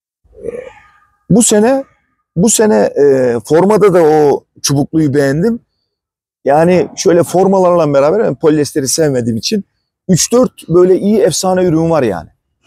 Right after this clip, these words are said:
Ama hani forma oldu diyelim. Formaya bir şey demiyorum. Formayı adam doksan, do-, yüz euro bandında satıyor Avrupa'da. Bizimki de bin dokuz yüz altmış yedi,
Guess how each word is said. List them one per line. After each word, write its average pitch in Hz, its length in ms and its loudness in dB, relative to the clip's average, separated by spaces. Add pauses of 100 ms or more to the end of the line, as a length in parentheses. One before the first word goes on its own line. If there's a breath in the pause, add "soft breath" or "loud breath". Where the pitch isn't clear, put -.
(120)
Ama 101 340 -6 (840)
hani - 300 -4
forma 170 420 0
oldu 196 320 0
diyelim. 120 220 -2
Formaya 156 460 -2
bir 135 40 -8
şey 147 220 -2
demiyorum. 131 420 -2
Formayı 147 380 0
adam 120 220 -2
doksan, 135 400 -2
do-, 123 120 -4 (260)
yüz 143 360 0
euro 131 300 2
bandında 110 420 0
satıyor 107 380 -4
Avrupa'da. 80 400 -6 (440)
Bizimki 127 400 0
de 135 140 0
bin 135 140 0
dokuz 123 200 -2
yüz 120 40 0
altmış - 260 -4
yedi, 131 240 0